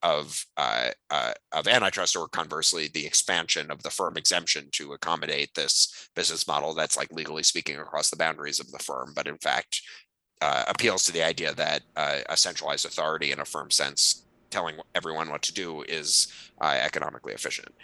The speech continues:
So, you know, I hope that there is a very real kind of political, uh, I should say, payoff to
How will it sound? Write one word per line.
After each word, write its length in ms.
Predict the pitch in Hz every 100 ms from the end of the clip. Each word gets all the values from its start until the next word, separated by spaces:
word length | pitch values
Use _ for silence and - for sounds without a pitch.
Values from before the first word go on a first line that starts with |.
| -
So, 260 | - 80 78 _
you 80 | 92
know, 60 |
I 100 | 78
hope 300 | 87 139 117
that 220 | - 95 -
there 180 | 90 98
is 160 | -
a 200 | 107 90
very 300 | - 85 87
real 520 | 85 98 90 87 85 - - -
kind 120 | 80
of 80 | 71
political, 640 | 95 90 87 82 80 78 - _ -
uh, 260 | 50 50 55
I 80 |
should 160 | 87 -
say, 120 | -
payoff 600 | - 113 101 80 76 - -
to 460 | - 80 76 73